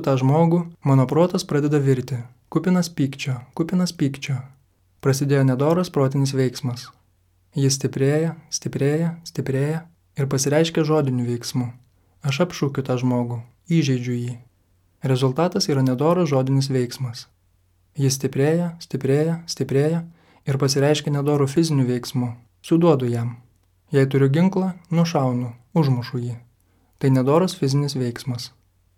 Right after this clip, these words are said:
Kas yra nedoras žodinis veiksmas arba nedoras fizinis veiksmas? Jie tėra nedoro protinio veiksmo projekcijos, nedoro protinio veiksmo intensyvumo matas. Su gerais veiksmais lygiai tas pats. Tarkime,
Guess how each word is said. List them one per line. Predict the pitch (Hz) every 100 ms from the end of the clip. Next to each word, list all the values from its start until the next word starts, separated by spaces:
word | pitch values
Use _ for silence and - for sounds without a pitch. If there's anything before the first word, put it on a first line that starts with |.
| _ _ _ _
Kas | 170 185
yra | 196 175
nedoras | 139 139 143 131
žodinis | 143 165 170 135 131
veiksmas | 123 - 120 117 -
arba | 139 135 127
nedoras | 127 147 156 147
fizinis | 160 139 127 120 123
veiksmas? | 120 - 123 - - _ _ _ _ _ -
Jie | 135
tėra | 135 135 160 165
nedoro | 135 143 143 135
protinio | 135 151 175 151
veiksmo | 131 131 147 139
projekcijos, | 160 170 147 - 120 120 117 - _ _
nedoro | 135 131 151 175 180
protinio | 147 135 131 127
veiksmo | 143 165 175 165
intensyvumo | 151 139 131 131 131 156 156
matas. | 135 123 120 131 - - _ _ _ _ _ _ _ _
Su | - 143
gerais | 160 196 196
veiksmais | 139 135 135 131
lygiai | 143 165 190
tas | 190 185
pats. | - 120 - - _ _ _ _ _
Tarkime, | 175 180 151 127